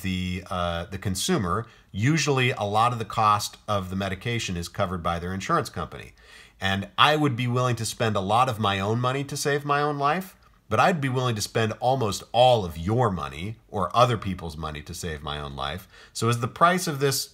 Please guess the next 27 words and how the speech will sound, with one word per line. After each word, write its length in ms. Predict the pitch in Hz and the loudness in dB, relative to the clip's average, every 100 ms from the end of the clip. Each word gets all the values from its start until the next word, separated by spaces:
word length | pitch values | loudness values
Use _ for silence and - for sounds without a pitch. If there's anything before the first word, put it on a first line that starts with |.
| _ | _
product 400 | - 151 135 120 | 2 4 4 -2
goes 200 | 120 120 | -2 -2
up, 360 | 165 170 135 - - _ _ _ | 4 4 4 -4 -20 _ _ _
I'm 400 | 117 135 147 147 | 6 6 6 2
still 340 | 123 - 143 | -2 4 4
gonna 180 | 131 127 | 4 2
want 300 | 120 120 117 | 2 2 2
to 60 | 107 | 0
buy 600 | 98 107 104 101 95 95 - | 4 4 4 2 0 -2 -4
pretty 160 | 131 110 | -2 0
much 240 | 107 101 | 0 -2
as 120 | 95 | -2
much 300 | 92 98 98 | 0 0 0
as 100 | 92 | -4
I 120 | 92 | -2
would 180 | 87 95 | -2 -2
have 140 | 92 85 | -2 -2
wanted 400 | 87 87 87 85 | -4 -2 -4 -6
to, 340 | 87 85 85 - - _ - | -6 -4 -6 -10 -20 _ -6
um, 540 | 92 82 80 80 82 - | -2 -2 -4 -8 -12 -12
when 600 | 90 87 87 85 82 85 | -6 -4 -4 -4 -6 -10
the 80 | - | -10
price 340 | - 98 87 | -2 0 0
was 140 | 98 107 | -6 0
lower, 360 | 160 101 - - _ - | 0 0 -6 -16 _ -20
okay? 380 | 87 - 85 117 120 - - | -14 -8 -6 -6 -10 -20 -12
Now, 260 | 92 95 107 | -2 -2 -2